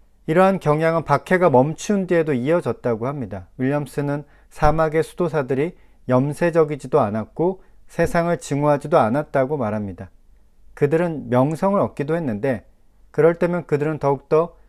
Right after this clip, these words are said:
그 명성을 피해서, 사람들 눈을 피해서 달아났다고 합니다. 외적으로 수도원 생활하는 것은 단순히 고독한 삶을 택한 것처럼 보일 수 있지만, 내적으로는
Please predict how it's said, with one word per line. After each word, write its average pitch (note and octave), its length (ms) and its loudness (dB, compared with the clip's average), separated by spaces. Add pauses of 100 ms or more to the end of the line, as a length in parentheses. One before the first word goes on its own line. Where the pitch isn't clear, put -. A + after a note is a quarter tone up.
(160)
그 - 100 -4
명성을 C#3+ 640 2
피해서, A#2+ 420 -2
사람들 D#3+ 420 0
눈을 B2+ 240 0
피해서 D3+ 540 -4 (280)
달아났다고 B2+ 640 -2
합니다. A#2+ 360 -8 (360)
외적으로 F3+ 560 6
수도원 F#3+ 340 4
생활하는 F3 480 2
것은 D#3 300 0
단순히 C3+ 420 0
고독한 D#3 520 0
삶을 D3+ 380 2
택한 E3 380 -2
것처럼 C#3+ 440 0
보일 B2 220 0
수 B2 140 -8
있지만, A2+ 440 -6 (460)
내적으로는 B2+ 840 0